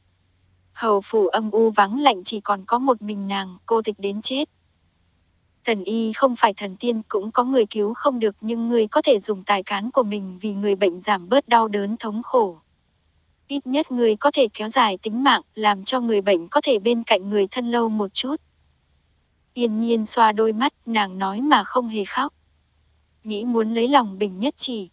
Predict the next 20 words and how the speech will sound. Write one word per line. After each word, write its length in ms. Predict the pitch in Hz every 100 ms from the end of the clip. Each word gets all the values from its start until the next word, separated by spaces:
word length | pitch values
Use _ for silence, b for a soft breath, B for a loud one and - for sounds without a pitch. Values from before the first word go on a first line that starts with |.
| -
nhưng 280 | 233 240 240
nàng 260 | 220 190
lại 200 | 190 170
nhịn 240 | 185 202 175
không 260 | - 262 233
được. 240 | 214 185 _ _ _ _ _ _ _ _ _ _ _ _ _
"Ngươi 200 | 233 233
lưu 220 | 220 233
lại 200 | 220 185 180
rất 200 | 294 262
nhiều 180 | 240
nan 380 | 196 214 220 214
đề, 280 | 208 196 175 _ _
không 300 | - 247 220
phải 220 | 220 180
là 140 | 190
khảo 240 | - 214 185
thí 160 | 226
học 160 | 254 233
thức, 160 | -